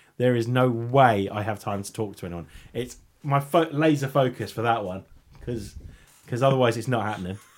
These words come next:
Uh, otherwise,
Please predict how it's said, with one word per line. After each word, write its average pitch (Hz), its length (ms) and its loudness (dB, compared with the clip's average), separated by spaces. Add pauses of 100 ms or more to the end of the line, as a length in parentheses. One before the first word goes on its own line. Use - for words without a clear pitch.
(540)
Uh, 170 520 6 (2000)
otherwise, 151 720 4